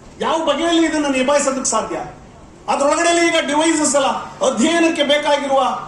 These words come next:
ಬೇಕಾದಷ್ಟು ನಾಲೆಡ್ಜ್ ಅದರೊಳಗಡೆ ಇದೆ, ಬೇಕಾದಷ್ಟು ಈ ಲೋಕದ ಪಾತಾಳ ಲೋಕ, ಆಕಾಶ ಲೋಕ ಅಥವಾ ಭೂಲೋಕ, ಏನು ಮೂಲೋಕಗಳು ಅದರೊಳಗಡೆ ಅಡಗಿ ಕೂತಿದ್ದಾವೆ.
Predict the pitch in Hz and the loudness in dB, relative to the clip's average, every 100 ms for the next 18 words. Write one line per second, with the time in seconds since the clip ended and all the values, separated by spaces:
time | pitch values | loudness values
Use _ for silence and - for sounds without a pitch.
0 | - - 240 285 294 320 311 277 262 220 | -14 -2 0 2 2 0 -2 -4 -2 -2
1 | 294 330 285 277 262 254 226 226 214 - | 0 -2 -2 -2 0 0 0 -2 -4 -10
2 | - - - - - - - - - - | -18 -20 -20 -20 -20 -20 -20 -20 -8 -4
3 | 311 339 330 311 - 302 254 - - - | 0 0 0 -2 0 0 0 -4 -14 -6
4 | 240 311 262 262 269 320 311 277 - - | 0 2 2 2 2 0 0 0 -2 -10
5 | - - - - - - - - - - | -16 -20 -20 -20 -20 -20 -20 -20 -20 -20
6 | - 262 294 302 330 320 - 285 277 269 | -8 -2 -2 0 0 2 0 2 2 0
7 | 240 220 285 311 311 - 277 269 269 262 | 0 -2 -2 0 -2 0 2 2 2 0
8 | 240 262 254 - - 254 294 294 285 233 | 0 0 0 -2 -2 0 2 0 0 0
9 | 208 294 311 254 302 330 359 359 349 349 | 0 0 0 0 2 2 2 0 0 2
10 | 330 269 277 277 277 247 262 - 262 226 | 0 0 0 0 0 -2 -4 -8 -8 -4
11 | 180 | -4